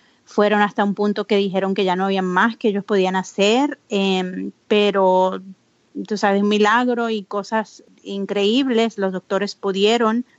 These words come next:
hacer todo lo que pudieron hacer y estuvimos como un mes y medio en el hospital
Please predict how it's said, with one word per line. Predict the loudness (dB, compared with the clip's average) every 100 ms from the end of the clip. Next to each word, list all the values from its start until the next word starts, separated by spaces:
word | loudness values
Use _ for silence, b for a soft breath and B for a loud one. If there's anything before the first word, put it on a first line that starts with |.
| _
hacer | -4 0 -2 0
todo | 0 2
lo | 0
que | 0
pudieron | 0 0 0
hacer | -2 -4 -2 -2 0
y | 0 0 -2 -4 -4
estuvimos | -4 0 0 2
como | 0 2
un | 4 4
mes | 2 2
y | 2
medio | 4 4 2
en | 0
el | 0
hospital | -2 -4 -4 2 2 2